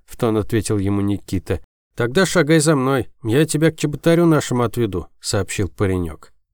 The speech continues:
И пошел, не оглядываясь, к видневшемуся в отдалении зданию, около которого носилось множество народу.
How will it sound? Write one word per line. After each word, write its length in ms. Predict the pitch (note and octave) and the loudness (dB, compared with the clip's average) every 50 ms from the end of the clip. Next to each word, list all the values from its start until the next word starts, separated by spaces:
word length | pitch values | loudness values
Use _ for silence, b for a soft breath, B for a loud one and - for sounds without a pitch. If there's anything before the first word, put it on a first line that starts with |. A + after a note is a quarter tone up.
| _ - | _ -6
И 80 | - A2 | -4 -2
пошел, 380 | - B2 A2+ - - F3+ F#3+ F3 | 0 0 0 0 0 0 2 2
не 120 | E3 D#3 | 4 4
оглядываясь, 600 | D3 B2+ A#2 B2 B2 B2 B2 B2+ B2+ C3 A#2+ - | 4 2 2 2 2 2 2 2 0 0 0 -2
к 100 | - - | -2 -2
видневшемуся 720 | A2+ F#2+ F#2 G2 B2 B2 - - B2 A#2+ A#2 - - A#2+ | -2 0 2 0 0 0 0 -2 -2 -2 -2 -2 -4 -4
в 80 | G#2 G2 | -4 -4
отдалении 500 | G2 F2+ F2+ G#2+ G2+ G2+ G2+ F#2+ F#2 F#2 | -4 -4 -2 -2 0 0 0 0 0 -2
зданию, 520 | E2+ D#2 E2 A#2+ B2 C3 B2+ A#2+ A2 G2+ b b b b | -2 -2 -2 -2 0 0 0 0 -2 -2 b b b b
около 280 | - B2 - D3+ C#3 C3+ | -6 -2 0 0 0 0
которого 440 | - C#3 C3 - E3 D#3+ D3+ C#3 C#3 | 0 -2 -2 0 2 2 2 2 0
носилось 560 | B2+ B2 A#2 - - D3 C#3+ C#3 B2 - - | -2 -2 -2 -2 -2 -2 -2 0 -2 -2 -2
множество 600 | A2 G#2 G2 G#2+ B2+ B2 B2+ B2 - - - A#2 | -2 -2 0 0 0 -2 -2 -4 -4 -4 -4 -2
народу. 460 | A2+ A2 A2 G#2 G2+ F2+ E2 D#2+ E2+ | 0 0 0 0 -2 -4 -6 -8 -12